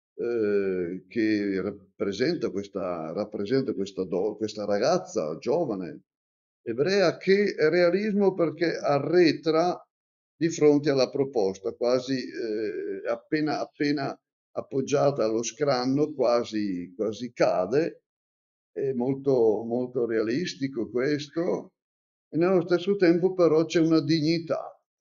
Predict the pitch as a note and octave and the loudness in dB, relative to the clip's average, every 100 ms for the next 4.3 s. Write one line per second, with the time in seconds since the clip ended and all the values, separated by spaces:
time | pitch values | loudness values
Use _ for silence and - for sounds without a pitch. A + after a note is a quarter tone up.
0 | _ _ _ _ A2 - - - F2 F#2 | _ _ _ _ -14 -12 -12 -16 -20 -10
1 | A2+ A#2+ A#2+ G2+ G#2+ F2+ G2+ - - C3+ | -8 -6 -6 -4 -4 -4 -6 -8 -4 -2
2 | E3 D3+ B2 G#2+ A2 A2 A#2 G2+ G2+ G2 | -2 -2 -2 0 0 0 0 0 0 -2
3 | F#2+ F#2+ G2+ G#2+ G#2 G2+ A#2+ D#3+ D#3 D3 | -2 -2 -2 -2 -2 -4 0 2 0 0
4 | C#3 F#2+ | -2 -2